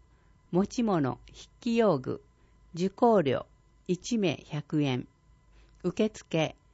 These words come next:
一月七日水曜から。申し込み先、臨時図書館でお問い合わせください。問い合わせ先、障害学習課、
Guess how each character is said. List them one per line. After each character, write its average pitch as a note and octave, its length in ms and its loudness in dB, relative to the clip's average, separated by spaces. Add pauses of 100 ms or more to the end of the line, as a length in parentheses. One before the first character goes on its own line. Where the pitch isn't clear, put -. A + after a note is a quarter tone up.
(340)
一 G#3 220 -4
月 A#3 380 -4
七 D#3 280 -2
日 - 280 -4
水 A3 320 -2
曜 G3+ 180 2
か G#3+ 200 -4
ら。 A3+ 140 -2 (640)
申 A3 220 2
し - 80 -10
込 A3 160 -2
み G#3+ 80 0
先、 - 520 -4 (420)
臨 B3 260 4
時 A#3+ 140 -4
図 A3 160 -4
書 G#3+ 160 -2
館 A#2+ 320 -2
で D3 180 -4
お F3 100 0
問 F#3+ 200 0
い F#3 40 2
合 F3+ 100 2
わ G3 60 -4
せ G#3 140 -4
く E3+ 140 -8
だ B2+ 120 -4
さ - 200 -10
い。 - 80 -14 (580)
問 A3+ 220 2
い A3 80 0
合 G#3+ 60 0
わ A3 60 -4
せ G3+ 140 -2
先、 F#3 540 -4 (420)
障 A#3+ 340 2
害 A#3 220 0
学 - 240 -6
習 E3+ 300 -4
課、 - 320 -8